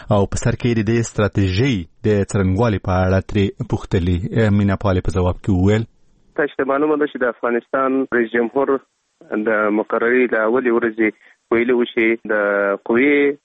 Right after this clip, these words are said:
Speaker 2: مشروع استعمال چې دی، هغه یوازې له دولت سره دی. او په دغه برخه کې د افغانستان په هره نقطه کې هیڅوک نور د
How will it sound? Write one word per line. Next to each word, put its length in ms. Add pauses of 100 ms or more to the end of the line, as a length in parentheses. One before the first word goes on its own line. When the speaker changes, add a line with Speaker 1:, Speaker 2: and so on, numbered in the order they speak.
(100)
Speaker 2:
مشروع 360
استعمال 440
چې 200
دی، 180
هغه 180
یوازې 340
له 120
دولت 340 (140)
سره 180
دی. 120 (260)
او 540
په 160
دغه 280
برخه 360
کې 280 (280)
د 40
افغانستان 760
په 60 (120)
هره 200
نقطه 360
کې 220 (600)
هیڅوک 420 (720)
نور 540 (140)
د 20